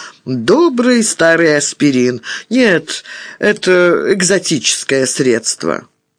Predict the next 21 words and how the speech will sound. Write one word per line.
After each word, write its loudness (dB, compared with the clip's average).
«Экзотическое?» -2
«Мексиканское. 0
В 0
Мексике -2
есть 2
превосходные 2
лекарства, 0
оставшиеся 2
еще 2
от -2
времени 0
ацтеков. -4
Я 2
знаю, 2
что -2
вы 0
недавно 0
ездили 2
в 0
Мексику. 0
Дела?» 0